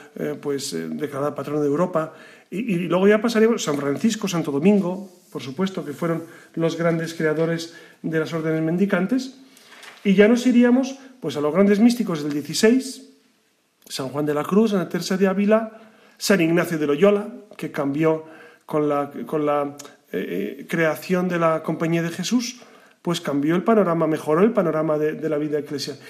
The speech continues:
Y, y como esos muchos más, ¿no? Eh, digo yo que, que hay un puñado de, de santos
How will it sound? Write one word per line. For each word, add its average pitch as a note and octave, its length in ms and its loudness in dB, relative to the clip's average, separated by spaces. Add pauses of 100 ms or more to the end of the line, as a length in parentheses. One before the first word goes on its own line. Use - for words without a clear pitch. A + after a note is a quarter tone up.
(100)
Y, G3 260 -6
y E3 40 -2
como G3+ 160 2
esos A#3 180 2
muchos F3 580 -2
más, B2 220 -6
¿no? A#3 160 0 (340)
Eh, - 280 -6
digo G#3+ 320 2
yo A3 160 4
que, G#3 160 -8
que G3 100 2
hay F#3+ 140 6
un G#3+ 160 4
puñado F#3+ 480 6
de, F#3+ 140 2
de F#3+ 120 2
santos G3 540 -2